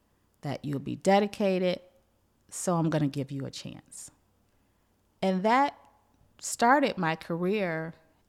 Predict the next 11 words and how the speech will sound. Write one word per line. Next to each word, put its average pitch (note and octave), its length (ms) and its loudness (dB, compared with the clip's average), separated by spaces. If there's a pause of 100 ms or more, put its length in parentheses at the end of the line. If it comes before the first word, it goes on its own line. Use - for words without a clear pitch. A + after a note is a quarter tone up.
in E3+ 180 -2
the E3+ 80 -2
nonprofit D3+ 1080 -4 (640)
industry, F#3+ 840 2
and D#3 140 2
I'll D3+ 260 2
always D#3+ 520 0
be D3+ 320 -8 (120)
thankful D3+ 540 -2
and C#3+ 160 0
grateful - 720 0